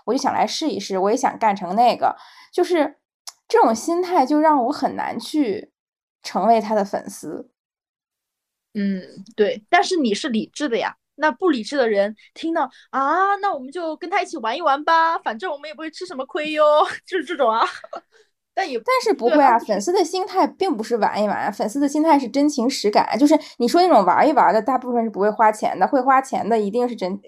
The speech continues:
Speaker 1: 会，会往前冲去，去，就去帮自己爱豆撕的人，肯定是真情实感的人。
Speaker 2: 嗯，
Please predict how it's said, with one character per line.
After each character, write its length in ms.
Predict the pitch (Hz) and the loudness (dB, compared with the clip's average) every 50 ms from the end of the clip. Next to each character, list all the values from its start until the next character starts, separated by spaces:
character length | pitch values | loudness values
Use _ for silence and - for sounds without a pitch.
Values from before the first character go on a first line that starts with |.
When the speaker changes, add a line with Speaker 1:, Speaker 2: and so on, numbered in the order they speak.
| - - | -10 0
Speaker 1:
会， 200 | - 269 240 220 220 - - - - | 2 4 4 4 2 -4 -16 -20 -2
会 140 | - 302 277 | 2 6 6
往 160 | 226 165 - | 6 6 4
前 220 | 196 - 202 202 233 | 2 0 0 0 0
冲 340 | - - - 254 247 254 254 | -2 0 2 4 4 4 2
去， 200 | 254 - 285 240 208 | 0 -2 -2 -4 -4
去， 600 | - - - 254 226 214 202 196 190 185 185 170 - | -8 -8 -6 -2 0 2 2 2 2 2 -2 -2 -2
就 160 | - 208 185 190 | -2 -2 -2 -2
去 300 | 190 - - 247 214 208 | -4 -8 -8 -6 -6 -6
帮 420 | 202 - 240 233 233 240 247 240 247 | 0 2 4 6 6 4 2 0 -4
自 120 | - 247 | -10 -8
己 80 | 202 185 | -6 -2
爱 200 | - - 220 226 | 2 2 2 4
豆 140 | 226 214 202 | 2 0 -2
撕 280 | 202 - - 226 247 | -4 -6 -6 -4 0
的 140 | 233 220 196 | 2 2 2
人， 180 | 180 160 160 196 | 2 0 -2 -4
肯 140 | - 220 - | -4 -6 -6
定 120 | 190 226 | -4 -4
是 60 | 233 214 | -4 -2
真 160 | - 233 240 | -2 -4 -4
情 200 | 233 214 196 208 | -4 -4 -6 -6
实 140 | 202 - 196 | -6 -4 -4
感 160 | 196 170 - | -4 -4 -4
的 80 | - 78 | -8 -10
人。 160 | 67 62 - - _ _ _ _ _ _ _ _ _ _ _ _ _ _ _ _ - | -10 -12 -12 -14 _ _ _ _ _ _ _ _ _ _ _ _ _ _ _ _ -10
Speaker 2:
嗯， 160 | 226 208 | -10 -10